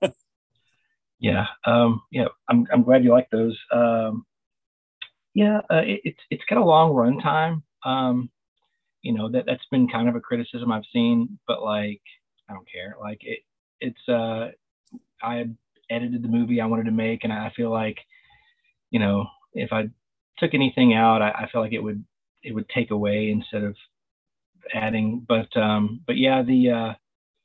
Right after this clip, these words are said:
Speaker 2: we, there is some gore in it, not much. It's not like a, a violent, bloody
Speaker 1: No.
Speaker 2: slasher movie or anything, but it, you know, I,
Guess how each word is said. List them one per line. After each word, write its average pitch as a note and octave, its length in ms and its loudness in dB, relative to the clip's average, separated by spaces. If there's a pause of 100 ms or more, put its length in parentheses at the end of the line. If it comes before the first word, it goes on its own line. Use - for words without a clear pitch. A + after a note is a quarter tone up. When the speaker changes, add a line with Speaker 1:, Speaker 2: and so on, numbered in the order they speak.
(1500)
Speaker 2:
we, F3+ 240 -2
there E3 180 6
is F3+ 120 0
some G#3+ 140 4
gore D#3 380 0
in C3 140 2
it, D3+ 140 -2
not E3+ 180 -2
much. C3+ 360 -2
It's C#3 180 -10
not C#3 240 0
like B2+ 180 -2
a, A#2 160 -4 (100)
a A2 80 -6 (360)
violent, A#2 440 0
bloody A#2 400 -8
Speaker 1:
No. - 140 -10
Speaker 2:
slasher A#2 340 -4
movie A2 320 -4
or A2 40 -6
anything, A2 500 -4
but A#2+ 160 -2 (120)
it, D3 160 -8
you E3 80 0
know, B2+ 100 4
I, B2+ 160 6